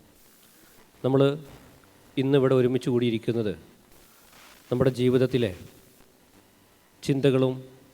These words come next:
കാഴ്ചപ്പാടുകളെയുമെല്ലാം മാറ്റിപ്പണിയാനും അതോടൊപ്പം തന്നെ പുതിയൊരു ജീവിതത്തെ നയിക്കാനും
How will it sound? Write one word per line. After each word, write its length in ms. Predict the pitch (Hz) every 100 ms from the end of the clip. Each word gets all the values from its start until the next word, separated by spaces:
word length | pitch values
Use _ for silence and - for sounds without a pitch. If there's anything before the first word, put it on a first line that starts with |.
| _ - -
കാഴ്ചപ്പാടുകളെയുമെല്ലാം 1200 | 131 123 139 139 135 131 131 120 117 113 92 - - _ _ - _ _ _ - - -
മാറ്റിപ്പണിയാനും 840 | 131 135 143 135 127 120 120 120 127 - _ _ _ _ _ _ _ _ _ -
അതോടൊപ്പം 380 | 135 135 135 151
തന്നെ 240 | 135 123 123 127 - - _ _ _ _ _ _ -
പുതിയൊരു 400 | 135 151 147 143 127
ജീവിതത്തെ 460 | 123 123 123 123 87 - - - _ _ _ - 120
നയിക്കാനും 580 | 123 123 135 135 135